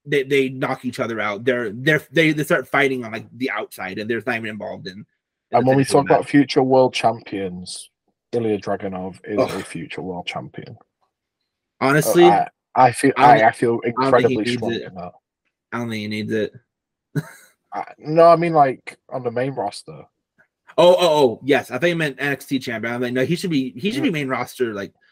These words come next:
Speaker 1: soon, <laughs> honestly.
Speaker 2: No, no,
Speaker 1: He's just
Speaker 2: I,
Speaker 1: so
Speaker 2: I,
Speaker 1: ready for it.
Speaker 2: I think, no disrespect to the N X T title. Uh, when I say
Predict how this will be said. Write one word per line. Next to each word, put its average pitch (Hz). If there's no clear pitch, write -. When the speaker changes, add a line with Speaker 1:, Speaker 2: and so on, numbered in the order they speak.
Speaker 1:
soon, 185
<laughs> -
honestly. 220
Speaker 2:
No, 139
no, 147
Speaker 1:
He's 131
just 131
Speaker 2:
I, 135
Speaker 1:
so 208
Speaker 2:
I, -
Speaker 1:
ready 165
for 117
it. 110
Speaker 2:
I 123
think, 147
no 131
disrespect 131
to -
the 120
N 113
X -
T 101
title. 87
Uh, 92
when 117
I 113
say 127